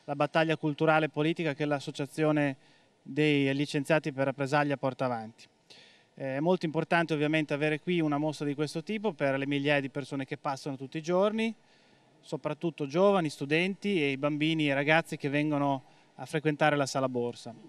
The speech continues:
Questo ovviamente ha un significato per la Sala Borsa in sé, che vuole essere sempre di più un luogo di incontro, di divulgazione e di formazione,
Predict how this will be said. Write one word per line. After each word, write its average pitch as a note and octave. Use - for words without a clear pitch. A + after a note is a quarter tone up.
Questo F3
ovviamente F3
ha D3
un D3
significato D#3
per C#3+
la C#3+
Sala D3+
Borsa D3
in D3
sé, G3+
che -
vuole C#3+
essere D3
sempre D#3+
di C#3+
più D#3
un D3
luogo D#3
di C#3+
incontro, F#3+
di D#3
divulgazione D#3
e D3
di D3
formazione, F#3